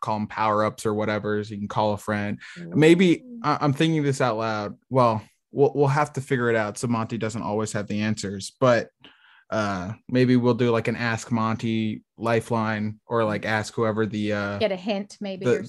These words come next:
Speaker 2: something.
Speaker 1: rules official is. Yeah, get a hint, maybe double points, extended time. We're, we're all workshopping it, but again, we, you know, I gotta be better. Next episode, I will be better.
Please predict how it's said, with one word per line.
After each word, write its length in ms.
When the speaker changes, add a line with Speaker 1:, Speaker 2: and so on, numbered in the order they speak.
Speaker 2:
something. 200
Speaker 1:
rules 280
official 420
is. 380
Yeah, 220
get 180
a 40
hint, 540
maybe 240
double 480
points, 720
extended 500
time. 380
We're, 180
we're 180
all 160
workshopping 600
it, 80
but 160
again, 340
we, 100
you 120
know, 220
I 120
gotta 200
be 80
better. 380
Next 260
episode, 380
I 100
will 200
be 120
better. 380